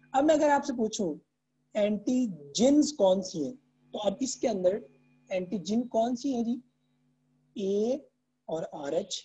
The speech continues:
इसके अंदर ए है, इसके अंदर बी और आरएच है, इसके अंदर बी only है, इसके अंदर ए है, बी है और आरएच है, इसके अंदर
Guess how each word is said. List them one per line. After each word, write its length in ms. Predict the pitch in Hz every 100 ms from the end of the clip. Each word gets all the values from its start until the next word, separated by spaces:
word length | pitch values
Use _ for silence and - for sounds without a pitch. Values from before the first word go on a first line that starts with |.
| _
इसके 240 | 233 - 233
अंदर 280 | 220 220 - 175
ए 160 | 175
है, 160 | 190 202 - _
इसके 240 | 233 - 226
अंदर 200 | 214 220
बी 500 | 160 151 165 196 226
और 180 | 190 196 190
आरएच 360 | 185 190 185
है, 100 | 196 233
इसके 240 | - -
अंदर 180 | 202 214
बी 340 | 160 156 185 202
only 340 | 196 202 214 190
है, 140 | 185 185 _ _ _ _
इसके 320 | 269 - -
अंदर 340 | 226 214 214 220 - _ _ 220
ए 320 | 196 214 240
है, 320 | 220 202 202 202 _ -
बी 340 | 156 202 247 240
है 460 | 202 175 180 180 _ _ 190
और 220 | 185 190 170
आरएच 380 | 165 196 202 -
है, 240 | 180 185 - _ _
इसके 280 | 269 - 285
अंदर 400 | 214 208 196